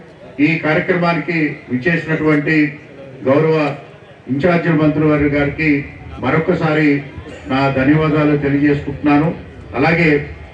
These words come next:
గౌరవ మంత్రి గారు మాట్లాడిన తర్వాత మళ్ళా మీరు కూడా మీ సమస్యలు కానీ లేకపోతే ఇటువంటి సమస్యలు ముందు ముందు రాకుండా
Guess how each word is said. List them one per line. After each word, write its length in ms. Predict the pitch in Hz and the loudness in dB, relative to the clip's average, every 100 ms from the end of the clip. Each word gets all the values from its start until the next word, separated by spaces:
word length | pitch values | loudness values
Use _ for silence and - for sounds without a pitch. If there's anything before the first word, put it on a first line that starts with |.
| 131 | 0
గౌరవ 220 | 143 156 | 2 2
మంత్రి 300 | 151 156 180 | 2 2 2
గారు 480 | 175 170 165 151 - - | 2 2 2 0 -2 -4
మాట్లాడిన 480 | 131 143 156 151 151 | -2 -2 -2 0 0
తర్వాత 680 | 151 147 151 151 170 185 - - - - - | 2 2 2 0 0 -2 -4 -12 -14 -10 -2
మళ్ళా 240 | 135 160 151 | 0 2 2
మీరు 300 | 147 180 185 | 4 4 2
కూడా 500 | 175 175 165 143 - - - - | 2 2 2 -4 -10 -16 -16 -2
మీ 180 | 139 156 | 2 2
సమస్యలు 400 | 139 143 151 165 | 2 0 2 0
కానీ 340 | 151 156 170 151 | 2 2 2 0
లేకపోతే 460 | 151 156 160 165 | 0 0 0 2
ఇటువంటి 420 | 151 160 175 175 175 165 160 | 2 2 2 2 0 0 0
సమస్యలు 720 | 151 - - 214 190 170 160 - - - - 139 | 0 -2 -2 2 4 4 2 -4 -16 -20 -4 2
ముందు 220 | 160 202 | 4 6
ముందు 220 | 202 190 | 6 4
రాకుండా 800 | 175 170 180 170 175 175 175 | 4 2 0 2 2 2 -2